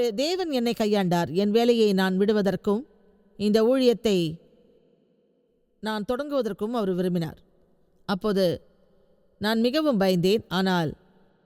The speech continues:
தேவன் சொன்னார், "உனது ஊழியத்தை தொடங்கு. வடக்கு, தெற்கு, கிழக்கு, மேற்கு எங்கும் செல்." அதில் எனக்கு பிரச்சனை இருந்தது. ஏனென்றால் வடக்கு, தெற்கு, கிழக்கு, மேற்கில் யாருக்கும் என்னை தெரியாது.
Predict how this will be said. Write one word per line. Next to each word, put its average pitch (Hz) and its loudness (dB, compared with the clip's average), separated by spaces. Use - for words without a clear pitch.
தேவன் 226 2
சொன்னார், 254 0
"உனது 247 2
ஊழியத்தை 285 0
தொடங்கு. 180 0
வடக்கு, 180 0
தெற்கு, 190 0
கிழக்கு, 196 -2
மேற்கு 185 0
எங்கும் 190 0
செல்." 247 2
அதில் 226 2
எனக்கு 220 0
பிரச்சனை 269 -2
இருந்தது. 196 4
ஏனென்றால் 208 2
வடக்கு, 247 0
தெற்கு, 262 0
கிழக்கு, - 0
மேற்கில் 202 0
யாருக்கும் 233 0
என்னை 185 2
தெரியாது. 220 0